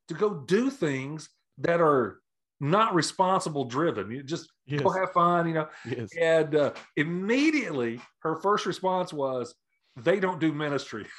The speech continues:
Speaker 2: <laughs>
Speaker 1: <laughs> And I thought, "Okay,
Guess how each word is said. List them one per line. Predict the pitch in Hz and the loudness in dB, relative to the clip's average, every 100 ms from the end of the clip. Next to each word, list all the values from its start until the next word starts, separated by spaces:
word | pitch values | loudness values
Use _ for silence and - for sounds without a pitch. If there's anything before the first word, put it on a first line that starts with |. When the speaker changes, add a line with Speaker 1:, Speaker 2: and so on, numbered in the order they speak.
| - - - | -16 -16 -10
Speaker 2:
<laughs> | 165 110 - 571 - 587 539 | -4 -2 -2 -6 -10 -12 -6
Speaker 1:
<laughs> | 202 - 208 - - - - 196 - - - - - - - - | -6 -6 -12 -12 -12 -14 -12 -14 -14 -16 -16 -20 -20 -20 -20 -4
And | - - 240 | -2 2 2
I | 247 | 2
thought, | 240 185 143 - 170 - 175 - | 4 4 2 -4 -14 -12 -6 2
"Okay, | 233 240 202 190 | 2 2 2 2